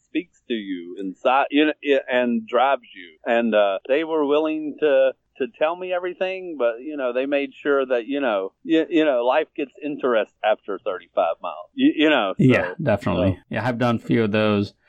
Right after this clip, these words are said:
Speaker 2: Yeah, it gets interesting. I, I did jump, uh, directly from whatever, running fifty K to a hundred miles. So that was a story out there,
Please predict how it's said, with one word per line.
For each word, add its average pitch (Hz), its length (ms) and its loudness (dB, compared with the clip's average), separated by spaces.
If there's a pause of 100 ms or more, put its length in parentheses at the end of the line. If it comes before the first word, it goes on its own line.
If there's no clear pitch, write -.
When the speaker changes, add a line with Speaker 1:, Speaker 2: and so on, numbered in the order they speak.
(280)
Speaker 2:
Yeah, 101 120 2
it 104 180 2
gets 107 220 -2
interesting. 107 420 0
I, 131 220 2
I 147 160 2
did 135 260 2
jump, 123 420 0
uh, 113 200 2
directly 113 560 0
from 104 800 4
whatever, 107 280 2
running 107 260 2
fifty 113 300 -2
K 101 200 0
to - 100 -2
a 98 60 0
hundred 101 220 2
miles. 90 420 0
So 90 260 0
that 98 160 0
was 98 160 -2
a 95 60 0
story 95 360 0
out 87 160 0
there, 87 300 0